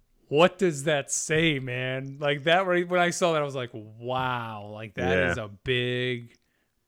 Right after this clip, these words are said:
Speaker 1: big moment. She, they don't return. Now that you could either say just Rose really wasn't promising that they were gonna be back in ten seconds, or she just can't get
Speaker 2: Uh,
Speaker 1: back.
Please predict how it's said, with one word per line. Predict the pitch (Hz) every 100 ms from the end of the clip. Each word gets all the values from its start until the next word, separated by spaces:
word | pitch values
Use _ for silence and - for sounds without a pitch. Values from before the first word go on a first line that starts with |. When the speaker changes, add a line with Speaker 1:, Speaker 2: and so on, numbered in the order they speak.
| _
Speaker 1:
big | 127 120
moment. | 120 120 180 165 98 -
She, | - 170
they | 156 143
don't | 143 147 131 156
return. | 156 156 - 180 247 123
Now | 104 120 127
that | 135 135
you | 147 147
could | 151
either | 147 143
say | - 135 139 135 -
just | 127 - - _ - _ _
Rose | 143 143 143 127
really | 143 135
wasn't | 127 123 113
promising | - 117 135 143 170 175
that | 170
they | 175
were |
gonna | 170 170
be | 165
back | 160 151 151
in | 147
ten | 156 147
seconds, | - 151 196 - - - _ _ _ _ _ _ _
or | 131 135 131 165 180 160 _
she | - - 131 131 -
just | 131 - - - _ _ _ _ _ _ _
can't | - 120
get | 113 117
Speaker 2:
Uh, | 131
Speaker 1:
back. | 196 - -